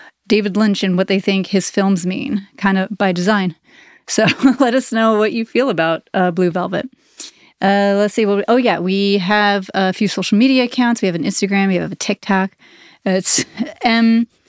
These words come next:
Simon T three K. Uh, follow us there. We put stuff on that <laughs> sometimes.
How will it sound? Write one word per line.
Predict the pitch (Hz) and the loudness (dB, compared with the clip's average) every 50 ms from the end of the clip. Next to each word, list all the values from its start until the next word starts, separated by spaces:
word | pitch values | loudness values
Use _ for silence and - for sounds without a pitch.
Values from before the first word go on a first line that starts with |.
| _ _ _ | _ _ _
Simon | - - - 214 202 202 202 196 196 196 196 - - _ _ _ | -2 0 2 2 2 2 2 2 2 0 0 -4 -8 _ _ _
T | - - 226 | 0 0 0
three | 185 - 220 202 180 | 2 2 0 0 0
K. | - - 190 180 175 170 170 170 180 165 - _ _ _ _ _ _ _ _ _ _ _ - | -2 -2 0 2 2 2 2 2 0 -2 -6 _ _ _ _ _ _ _ _ _ _ _ -4
Uh, | - 185 180 180 | -2 0 0 -2
follow | 170 - - 247 254 254 247 247 240 | -2 -2 0 2 2 2 0 0 -2
us | 226 - - | -4 -4 -2
there. | 202 190 185 185 185 185 190 190 185 - _ - | -2 0 0 2 0 0 0 -2 -4 -8 _ -4
We | 208 233 247 226 | 0 0 0 0
put | - - 220 196 180 | 0 -2 -2 -2 -2
stuff | - - - 190 175 170 - - | -2 -2 -2 -2 -2 -2 -2 -2
on | 180 175 180 180 175 | 0 0 0 0 0
that | 175 175 175 175 175 - - 180 - - - _ _ _ _ _ _ _ | 0 0 0 0 -2 -2 -6 -8 -8 -12 -20 _ _ _ _ _ _ _
<laughs> | - - - _ - - - _ _ _ _ _ _ _ - - - _ _ - | -4 -4 -4 _ -20 -20 -20 _ _ _ _ _ _ _ -20 -20 -20 _ _ -8
sometimes. | - - 190 196 180 - 202 190 185 185 185 - - | -4 -2 -2 0 0 0 -2 -2 -2 -2 -4 -6 -10